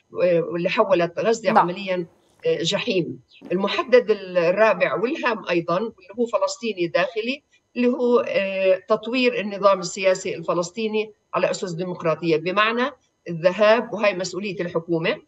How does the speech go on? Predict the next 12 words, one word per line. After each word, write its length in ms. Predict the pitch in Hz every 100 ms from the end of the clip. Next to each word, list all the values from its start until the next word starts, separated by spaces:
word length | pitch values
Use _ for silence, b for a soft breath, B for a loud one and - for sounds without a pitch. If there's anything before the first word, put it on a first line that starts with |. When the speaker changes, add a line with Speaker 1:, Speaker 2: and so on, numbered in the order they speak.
| -
Speaker 1:
أحد 200 | - 160
مسؤوليات 460 | 165 165 170 170 170
الحكومة، 520 | 170 156 170 175 247 _ -
Speaker 2:
نعم. 180 | 226 175 - -
Speaker 1:
الذهاب 400 | 185 202 208 208 -
إلى 200 | 214 190
انتخابات، 720 | 190 180 180 175 170 196 196 196 - _ _ -
آه، 880 | 175 170 165 160 156 151 147 147 165
رئاسية 800 | 185 196 190 226 208 190 185 -
وتشريعية 960 | 151 147 196 - 190 175 180 175 175 -
ومجلس 520 | 156 170 170 165 170
وطني، 440 | 196 202 202 208